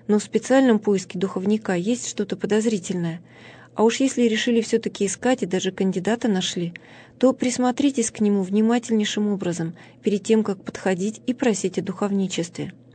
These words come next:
Очень и очень сложно в духовной жизни разобраться по внешним признакам,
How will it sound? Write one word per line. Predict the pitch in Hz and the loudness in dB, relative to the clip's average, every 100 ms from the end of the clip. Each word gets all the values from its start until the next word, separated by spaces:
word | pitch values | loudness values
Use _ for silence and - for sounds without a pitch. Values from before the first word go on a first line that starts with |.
| - - - - | -20 -20 -20 -4
Очень | 262 277 277 262 | -2 0 -2 0
и | 262 | 2
очень | 262 247 240 226 | 4 2 0 -2
сложно | - - 262 202 180 | -2 4 6 6 2
в | |
духовной | 175 190 190 190 190 | -4 -4 -2 0 2
жизни | 220 233 214 190 - - - | 2 2 2 -2 -12 -20 -4
разобраться | 226 214 214 226 226 | 2 2 4 2 2
по | - 202 | -4 -2
внешним | 196 196 190 196 | 0 0 -2 -4
признакам, | 196 233 196 170 - 180 | 0 0 0 -4 -6 -14